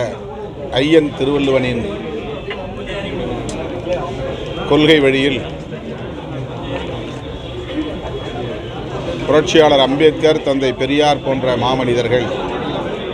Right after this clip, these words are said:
சுதந்திரம், சமத்துவம், சகோதரத்துவம் என்கிற கோட்பாடுகளை உயர்த்தி பிடித்தார்கள்.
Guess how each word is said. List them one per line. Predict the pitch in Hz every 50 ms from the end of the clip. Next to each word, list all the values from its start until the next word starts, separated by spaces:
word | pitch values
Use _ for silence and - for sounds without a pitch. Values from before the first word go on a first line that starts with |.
| - - - - - - - 62 - - - - - - - - - - - - - - - - - - - - - - - - - - - - - - - - - - -
சுதந்திரம், | 147 151 170 175 180 185 180 180 180 180 180 185 -
சமத்துவம், | - 147 147 165 160 - - 165 160 165 165 156
சகோதரத்துவம் | - 143 131 139 165 180 180 180 175 165 165 143 - 170 160 160 160 151
என்கிற | 151 143 143 139 139 139 135 131 120 110 - - - - 143 143 143 139 - - - - - 151 143 - - - - - - - - - - - - - - - - 120 123
கோட்பாடுகளை | 143 165 170 170 - 175 156 151 151 139 143 143 139 139 -
உயர்த்தி | 113 123 139 147 147 - 143 147
பிடித்தார்கள். | 127 - 127 127 117 - 131 123 120 113 110 127 135